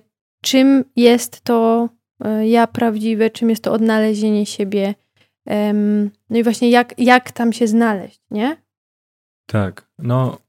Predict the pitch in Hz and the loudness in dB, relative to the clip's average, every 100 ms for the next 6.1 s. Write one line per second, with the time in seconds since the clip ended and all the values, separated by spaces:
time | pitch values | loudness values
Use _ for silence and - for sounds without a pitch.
0 | _ _ _ _ _ _ _ _ _ _ | _ _ _ _ _ _ _ _ _ _
1 | _ _ _ - 139 127 - - 135 131 | _ _ _ -4 -2 -2 -6 -6 -6 -2
2 | 127 127 135 131 120 135 123 123 127 131 | -2 -4 -4 -4 -2 -2 -2 -4 -2 -2
3 | 107 101 95 98 98 98 95 98 101 101 | -2 -4 -4 -4 -2 -4 -4 -4 -4 -4
4 | 98 - 107 104 104 101 - 104 101 104 | -6 -4 -2 -2 -2 -4 -4 -4 -4 -8
5 | - 101 98 113 117 107 98 101 98 98 | -10 -8 -4 -2 -2 -4 -4 -8 -6 -8
6 | 98 | -10